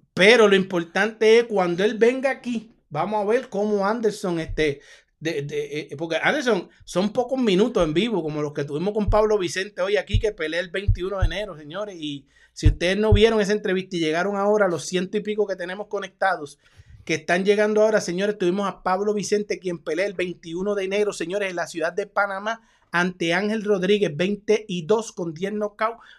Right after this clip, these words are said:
por el título internacional de la A M B. Señores, el peso superpluma, Pablo Vicente, estuvo con nosotros aquí, una interesantísima entrevista donde nos reveló cosas que no sabíamos, que lo habíamos criticado,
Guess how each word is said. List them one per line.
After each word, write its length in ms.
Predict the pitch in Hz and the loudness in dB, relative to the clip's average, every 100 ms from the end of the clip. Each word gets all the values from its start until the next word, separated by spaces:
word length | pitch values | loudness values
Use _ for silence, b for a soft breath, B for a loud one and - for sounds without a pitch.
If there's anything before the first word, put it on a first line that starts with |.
| b | b
por 180 | 202 185 | -4 -2
el 180 | 170 160 | -2 -2
título 380 | 214 214 226 | -4 -2 2
internacional 760 | 214 208 202 202 190 202 214 220 | 2 2 -4 -6 -6 -4 -4 -4
de 120 | 190 | -4
la 140 | 175 - | -4 -2
A 200 | 175 208 | -2 0
M 280 | 190 196 180 | -2 0 2
B. 260 | 190 208 - b b b | 2 2 -2 b b b
Señores, 420 | - 156 196 196 | -6 -2 2 2
el 120 | 160 | 0
peso 280 | 143 185 208 | -2 -2 -2
superpluma, 760 | 202 202 185 180 208 220 196 | -4 -2 -2 -2 -2 -2 -2
Pablo 280 | 190 196 208 | -2 -2 -2
Vicente, 340 | 208 202 269 220 | -6 -6 -8 -8
estuvo 260 | 190 208 | -2 -2
con 140 | 208 208 | -2 -8
nosotros 360 | 190 202 202 | -8 -6 -2
aquí, 260 | 185 - 262 | -2 -4 -10
una 180 | - 196 | -6 -4
interesantísima 880 | 208 - 180 170 160 143 196 214 214 | -4 -2 -2 -2 -4 -6 -8 -6 -6
entrevista 360 | 214 202 214 214 | -2 -2 0 0
donde 220 | 202 180 | -2 -2
nos 180 | 175 151 | -4 -4
reveló 420 | 170 151 175 208 | -2 -2 -2 -2
cosas 520 | 214 226 - 165 - b b b b | -2 -2 -4 -8 -10 b b b b
que 140 | 180 | -4
no 120 | 165 185 | -2 0
sabíamos, 580 | 226 214 240 240 208 190 | 0 0 0 0 0 0
que 120 | 175 | 0
lo 100 | 160 | 2
habíamos 380 | 143 202 233 226 | 2 2 0 -2
criticado, 680 | 247 247 240 180 165 151 | -4 -4 0 0 0 -6